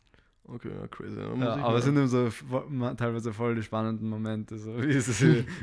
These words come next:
Speaker 2: es so weitergeht.
Speaker 1: Ja, voll, es ist wirklich ein, ich, also ich find's ganz witzig, also ich fand's auch ganz lustig, dass es das jetzt auf Netflix gibt, weil
Speaker 2: Mhm.
Speaker 1: das ist irgendwie auch so eine Sache, die hat sich immer so entwickelt, wie so Dating-Shows funktionieren,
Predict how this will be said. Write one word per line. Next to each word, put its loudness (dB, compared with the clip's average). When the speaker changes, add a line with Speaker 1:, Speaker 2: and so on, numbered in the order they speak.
Speaker 2:
es -4
so -2
weitergeht. 2
Speaker 1:
Ja, 6
voll, 4
es 2
ist -2
wirklich -2
ein, 0
ich, -4
also -4
ich -6
find's -4
ganz -6
witzig, -4
also -2
ich -2
fand's -4
auch -6
ganz -6
lustig, -8
dass -4
es -6
das -4
jetzt -6
auf -8
Netflix -6
gibt, -8
weil 2
Speaker 2:
Mhm. 0
Speaker 1:
das -2
ist 0
irgendwie -2
auch -4
so -8
eine -4
Sache, -6
die -4
hat -4
sich -8
immer -4
so -4
entwickelt, -6
wie -2
so -4
Dating-Shows -4
funktionieren, -4